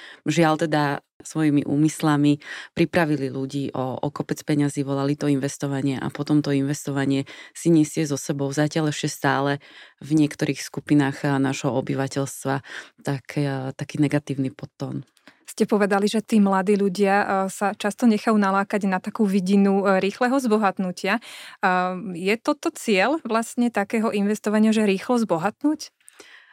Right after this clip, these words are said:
Speaker 1: No, investovanie je beh na dlhú trať, to nie je šprint. Čiže každý, kto si myslí, že investovaním zbohatne zo dňa na deň alebo z týždňa na týždeň,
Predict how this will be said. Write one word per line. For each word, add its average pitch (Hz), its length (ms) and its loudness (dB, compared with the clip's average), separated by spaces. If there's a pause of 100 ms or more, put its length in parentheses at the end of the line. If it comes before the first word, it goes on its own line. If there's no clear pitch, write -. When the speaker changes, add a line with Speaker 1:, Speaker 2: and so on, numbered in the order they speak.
(120)
Speaker 1:
No, 170 100 4
investovanie 175 680 4 (120)
je 147 100 2 (220)
beh 160 240 -2
na 151 80 2
dlhú 139 240 -4
trať, - 400 -8
to 170 80 2
nie 139 280 2
je 135 120 -6
šprint. - 480 -8
Čiže 160 240 -2
každý, 170 360 0
kto 156 200 -4
si 160 160 2
myslí, 147 480 2
že 143 180 -4 (680)
investovaním 147 720 2
zbohatne 147 640 -2
zo 135 160 -8
dňa 143 240 0
na 135 160 2
deň 139 180 0 (140)
alebo 135 240 -4
z - 160 -8
týždňa 143 240 -2
na 123 140 -2
týždeň, 147 500 0